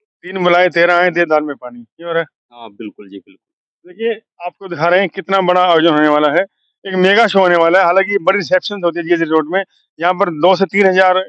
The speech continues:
Speaker 1: की sitting capacity है, यहाँ बाकायदा chair लगाई जाएंगी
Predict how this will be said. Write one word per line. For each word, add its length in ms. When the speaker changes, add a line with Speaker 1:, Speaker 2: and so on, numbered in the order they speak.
Speaker 1:
की 60
sitting 300
capacity 420
है, 100
यहाँ 120
बाकायदा 280
chair 220
लगाई 260
जाएंगी 320